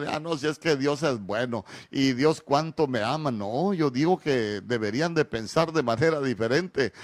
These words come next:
hermano, porque Dios, la Biblia dice que Dios al, al que, al que toma por hijo lo corrige y disciplina a todos los que, a todo el que ama.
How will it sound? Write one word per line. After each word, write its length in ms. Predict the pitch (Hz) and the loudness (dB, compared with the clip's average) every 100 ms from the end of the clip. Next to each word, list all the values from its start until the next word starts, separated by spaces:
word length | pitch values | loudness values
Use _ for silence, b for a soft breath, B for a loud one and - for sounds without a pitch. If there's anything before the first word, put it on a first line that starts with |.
| B B | B B
hermano, 420 | 117 117 160 156 | 2 4 4 4
porque 380 | 131 123 123 107 | 2 0 0 0
Dios, 300 | 98 127 135 98 107 | 0 0 0 -4 -2
la 100 | 107 | 0
Biblia 240 | 131 147 | 4 4
dice 260 | 139 139 123 | 2 0 0
que 180 | 120 104 | 0 0
Dios 260 | 143 151 | 0 2
al, 220 | 127 104 98 | 0 0 -2
al 240 | 104 95 | -6 -6
que, 240 | - 98 - | -6 -6 -4
al 180 | 104 98 | -6 -6
que 140 | 104 | -8
toma 380 | 85 139 139 127 | -2 2 2 2
por 180 | 123 143 | 0 0
hijo 180 | 143 131 | 0 0
lo 160 | 110 | 0
corrige 560 | - 98 123 175 127 85 B B B | -2 -4 -2 -2 -2 -4 B B B
y 140 | 131 | 0
disciplina 880 | 120 117 113 104 123 175 165 113 101 | 2 0 -2 -4 0 2 2 -2 -4
a 120 | 101 101 | -6 0
todos 260 | 127 143 | 2 4
los 160 | 131 - | 2 0
que, 220 | 107 90 | -6 -6
a 100 | 90 | -6
todo 220 | - 131 | -2 0
el 100 | 139 | 0
que 140 | - 101 | -2 -2
ama. 380 | 143 175 104 | 0 2 0